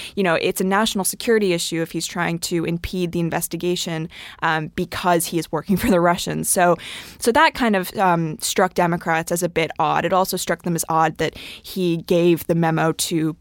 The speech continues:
the president president's legal team instead of just giving it to prosecutors if he was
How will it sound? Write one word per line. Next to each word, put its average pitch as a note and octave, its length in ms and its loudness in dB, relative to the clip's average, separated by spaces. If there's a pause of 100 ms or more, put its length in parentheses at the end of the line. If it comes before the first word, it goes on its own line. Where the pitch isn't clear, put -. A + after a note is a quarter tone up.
the E3+ 80 -6
president D3+ 160 -2
president's D#3 260 -8
legal F#3+ 280 2
team D3 400 -4
instead E3 260 -2
of D#3 80 -2
just - 160 -8
giving D#3 220 -4
it F#3+ 80 -8
to - 60 -16
prosecutors F3 680 -4
if - 120 -8
he D#3+ 100 -4
was D#3 120 -6